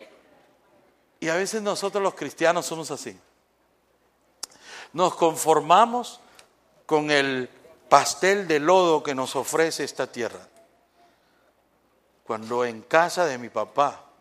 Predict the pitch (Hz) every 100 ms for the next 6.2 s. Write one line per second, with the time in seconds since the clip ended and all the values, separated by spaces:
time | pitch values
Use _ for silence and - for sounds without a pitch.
0 | _ _ _ _ _ _ _ - - -
1 | 127 147 139 123 110 - 127 127 117 -
2 | 113 - 107 113 120 117 101 98 98 98
3 | 98 98 85 78 - - - _ _ _
4 | _ - - _ _ - - _ _ _
5 | _ _ _ _ _ _ - 113 113 110
6 | 117 -